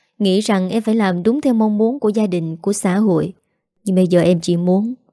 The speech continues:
làm điều mà em thấy đúng thôi." Thu ngồi đó không biết nói gì thêm. Cô cảm nhận được sự thành thật trong từng câu chữ của Kha, nhưng cũng hiểu rõ sự phức tạp mà lời thú nhận của anh có thể gây ra.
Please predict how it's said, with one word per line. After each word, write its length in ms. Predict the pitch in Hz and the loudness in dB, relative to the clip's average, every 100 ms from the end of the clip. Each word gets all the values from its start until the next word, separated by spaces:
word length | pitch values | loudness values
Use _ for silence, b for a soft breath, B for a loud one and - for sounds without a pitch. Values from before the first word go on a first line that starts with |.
| _ | _
làm 360 | 190 180 170 165 | -2 0 0 2
điều 180 | 170 | 2
mà 100 | 156 | 2
em 120 | 156 185 | -2 -2
thấy 160 | 202 | 0
đúng 260 | 208 208 254 | 0 0 0
thôi." 220 | 220 208 - _ _ _ _ _ _ _ _ _ _ - | 2 2 -2 _ _ _ _ _ _ _ _ _ _ -2
Thu 120 | 226 | 0
ngồi 260 | 214 190 185 | 4 4 2
đó 280 | 190 208 247 | 0 0 -2
không 160 | 190 | -2
biết 160 | 170 208 | -2 -2
nói 260 | 190 185 220 | -2 0 0
gì 260 | 180 160 | 0 -2
thêm. 240 | - 190 190 - _ _ _ - | 0 -2 -2 -6 _ _ _ -4
Cô 140 | 240 | -2
cảm 260 | 214 185 226 | 0 0 0
nhận 220 | 196 165 | 0 2
được 280 | 175 165 - | 0 0 -2
sự 180 | 185 | -2
thành 260 | 175 208 165 | 0 -2 -2
thật 180 | 175 156 - _ - | -2 -4 -6 _ -2
trong 160 | 247 | 0
từng 240 | 220 180 160 | 2 0 0
câu 160 | 202 | 0
chữ 280 | 196 180 165 | 2 0 0
của 180 | 165 170 165 | 0 0 0
Kha, 280 | 208 190 190 _ _ _ _ _ _ | -2 -2 -4 _ _ _ _ _ _
nhưng 360 | 185 175 165 165 | -2 -2 -2 -2
cũng 140 | 180 | -2
hiểu 220 | 202 175 | 0 0
rõ 380 | 175 - 156 170 233 | 0 -2 -4 -4 -4
sự 180 | - - | -2 -2
phức 200 | 269 - | -2 0
tạp 260 | 208 170 - _ _ - | 0 0 -4 _ _ -4
mà 160 | 185 | 0
lời 180 | 180 185 | 2 0
thú 160 | 180 269 | 0 -2
nhận 360 | 262 185 170 | 0 0 -2
của 140 | 165 190 | -4 -2
anh 200 | 233 220 | -2 -2
có 120 | 269 | -2
thể 240 | 214 165 165 | -2 -2 -2
gây 180 | 190 | -2
ra. 320 | 185 196 185 | -2 -4 -6